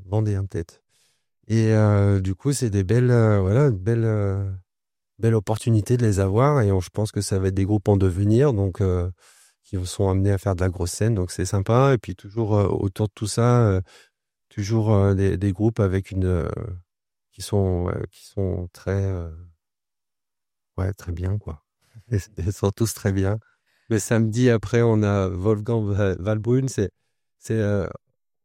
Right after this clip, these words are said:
c'est majoritairement des, des Français pour, euh, pour cette année, mais, euh, voilà, on a, on a eu l'occasion de, de programmer ce Wolfgang, euh, Valbrune, qui est, euh, aussi une, euh, une découverte, et, euh, c'est un Américain, euh, donc, euh,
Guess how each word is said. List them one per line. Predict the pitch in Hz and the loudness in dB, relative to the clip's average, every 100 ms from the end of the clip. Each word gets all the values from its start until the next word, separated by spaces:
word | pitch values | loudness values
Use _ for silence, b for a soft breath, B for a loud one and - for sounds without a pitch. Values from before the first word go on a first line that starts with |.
| _ _ | _ _
c'est | - - 113 | -10 -6 -4
majoritairement | 117 123 120 131 127 123 131 | 0 0 0 0 0 0 2
des, | 127 110 78 | 2 0 0
des | 120 | -4
Français | 120 127 117 143 147 | -4 -6 -2 -2 -2
pour, | 135 117 | -2 0
euh, | 107 104 | 2 0
pour | 92 110 | -2 -6
cette | 104 101 | -4 -2
année, | 110 117 143 | 0 2 2
mais, | 143 117 | 2 2
euh, | 110 101 | 2 0
voilà, | 95 98 107 | 0 0 2
on | 123 107 | 2 2
a, | 104 101 95 98 b b b b _ | 2 2 -2 -8 b b b b _
on | 107 107 | -2 0
a | 104 - | 0 0
eu | 107 | 0
l'occasion | 110 110 113 107 104 120 | 0 0 0 -2 -2 -2
de, | 110 104 | 0 0
de | 95 | -2
programmer | 104 - 110 107 113 117 | -4 -4 -2 0 0 -2
ce | 107 107 | -2 -2
Wolfgang, | 98 101 95 101 110 107 | 0 -2 -2 -2 0 0
euh, | 98 90 | 0 -2
Valbrune, | 87 107 107 123 143 | -2 -2 0 0 0
qui | 139 113 | -2 -2
est, | 104 | 0
euh, | 104 95 90 92 _ _ _ _ | 2 0 -2 -6 _ _ _ _
aussi | - 104 - 117 | -8 -6 -6 -2
une, | 117 | 0
euh, | 110 101 95 92 90 92 _ | 2 0 0 -2 -4 -10 _
une | - 110 | -2 0
découverte, | 110 113 113 107 131 151 - | 0 -2 -4 0 0 -2 -4
et, | 117 107 | -2 0
euh, | 104 101 95 95 | 0 0 0 -2
c'est | - 95 98 | -4 -4 -2
un | 90 | -2
Américain, | 101 104 107 107 - 113 135 120 | -2 0 0 -2 -2 0 2 2
euh, | |
donc, | 95 104 - | 0 -4 -2
euh, | 101 98 | -2 -2